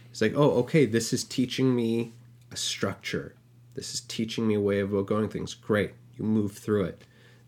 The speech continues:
This adversity is teaching me that, you know what? This wall's just gotta go. This just, thing's just coming down. It is unnecessary.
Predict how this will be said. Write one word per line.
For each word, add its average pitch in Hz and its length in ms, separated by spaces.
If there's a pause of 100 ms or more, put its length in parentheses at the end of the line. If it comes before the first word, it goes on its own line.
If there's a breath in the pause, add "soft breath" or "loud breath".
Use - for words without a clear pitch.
This 117 200
adversity 113 600
is 98 120
teaching 110 400
me 107 140
that, 98 300
you 117 60
know 110 180
what? 113 360 (760 soft breath)
This 131 220
wall's 117 300
just 113 180
gotta 107 200
go. 104 420 (400)
This - 220
just, - 260
thing's 110 240
just - 240
coming 101 280
down. 101 340
It 104 140
is 95 240 (220)
unnecessary. 107 1000